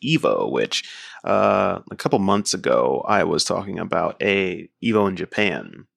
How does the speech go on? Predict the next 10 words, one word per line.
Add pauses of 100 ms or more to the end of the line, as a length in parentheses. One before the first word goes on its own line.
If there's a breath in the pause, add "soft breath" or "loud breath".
(300)
where (160)
there
was
a
big
controversy
bec-, (280)
controversy
because
Smash,